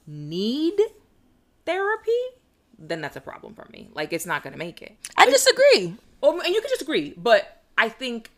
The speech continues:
Speaker 1: wanting to start therapy together, eight months to me just seems too soon.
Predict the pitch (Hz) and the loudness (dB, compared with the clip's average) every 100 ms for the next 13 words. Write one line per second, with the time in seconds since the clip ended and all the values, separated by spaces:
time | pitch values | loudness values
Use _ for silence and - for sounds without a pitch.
0 | 135 156 208 226 233 254 233 233 - _ | -16 -2 0 0 -2 -8 -8 -8 -14 _
1 | - 175 - - 190 196 202 - _ _ | -12 -12 -12 -6 -4 -2 -4 -10 _ _
2 | - 190 190 190 190 190 180 - 170 143 | -8 -6 -4 -6 -10 -14 -14 -14 -18 -8
3 | 160 165 185 185 185 - 294 370 269 339 | -6 -4 -4 -6 -6 -6 -2 -2 -2 -6
4 | 339 - 277 226 226 214 190 165 - 170 | -6 -8 -8 -6 -8 -6 -8 -10 -12 -10
5 | 151 - | -12 -16